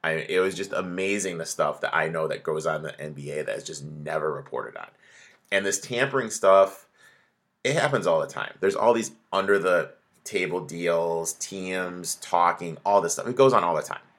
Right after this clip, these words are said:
And it's really interesting to me why the N B A is electing to punish the Kings and the Bucks. Do they want Giannis to move? Do they want Giannis to go to a bigger market where obviously T V is a lot,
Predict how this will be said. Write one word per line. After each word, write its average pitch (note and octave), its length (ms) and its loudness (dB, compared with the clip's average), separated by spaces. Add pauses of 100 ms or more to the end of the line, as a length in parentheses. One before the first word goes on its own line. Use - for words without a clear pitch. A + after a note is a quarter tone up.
(1000)
And G2+ 160 2
it's G2+ 160 -2
really A2+ 280 2
interesting G#2+ 500 -2
to F#2 160 -8
me A#2 240 -4
why F2 220 0
the - 140 -4
N F2+ 200 -8
B E2 220 -2
A G2 160 4
is E2 200 -8
electing E2 540 0
to D#2 80 -8
punish G2+ 600 -6 (420)
the - 80 -4
Kings E2+ 340 -10
and D2 120 -6
the C#2 40 -8
Bucks. - 500 -6 (600)
Do F#2+ 120 -6
they F#2+ 100 4
want F#2 300 0
Giannis G#2 340 2
to B2 80 -8
move? B2+ 260 0
Do F#2 80 0
they E2 100 2
want F2 260 2
Giannis F2+ 280 -2
to F#2 80 -6
go E2+ 80 0
to E2+ 120 0
a D#2+ 40 -2
bigger E2 300 -2
market E2+ 440 0
where D#2 240 -4 (440)
obviously E2+ 720 -2 (1200)
T G#2 260 -6
V F#2 300 -6
is F#2 80 0
a F2 60 2
lot, E2+ 260 -2